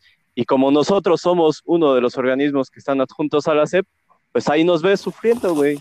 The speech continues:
¿no? Y a, a mí me parece contrastante con las posturas de cuando el instituto,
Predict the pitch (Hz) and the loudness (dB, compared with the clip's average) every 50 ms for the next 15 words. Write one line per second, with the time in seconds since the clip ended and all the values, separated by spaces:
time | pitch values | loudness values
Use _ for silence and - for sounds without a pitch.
0 | - - 156 170 202 233 - - - - - - - - - - - - - 127 | -8 -4 -2 -2 -2 -2 -4 -8 -12 -16 -18 -18 -20 -18 -18 -18 -16 -4 0 2
1 | 131 135 139 147 143 139 139 139 139 - - 127 127 135 147 160 170 160 - 143 | 4 6 6 4 4 4 2 0 -2 -4 -4 -2 0 2 2 2 2 0 0 0
2 | 135 139 143 143 170 156 - 139 135 131 - 143 143 139 - - 170 165 175 - | 0 0 0 0 -2 -4 -2 -4 -4 -4 -2 -4 -4 -4 -4 -4 -4 -4 -4 -6
3 | - 127 - - 117 113 113 110 - - - 123 113 - - 143 143 143 139 139 | -8 -10 -8 -8 -8 -6 -6 -6 -8 -6 -8 -8 -8 -4 -2 0 2 2 2 2
4 | 135 - 123 113 - - 110 107 107 110 110 110 113 113 - _ 120 113 - - | 0 -2 -4 -6 -4 -4 -8 -6 -4 -4 -4 -4 -6 -8 -10 _ -12 -10 -4 -4
5 | 143 139 - 156 143 135 127 113 113 - | -4 -4 0 2 2 4 4 2 0 -4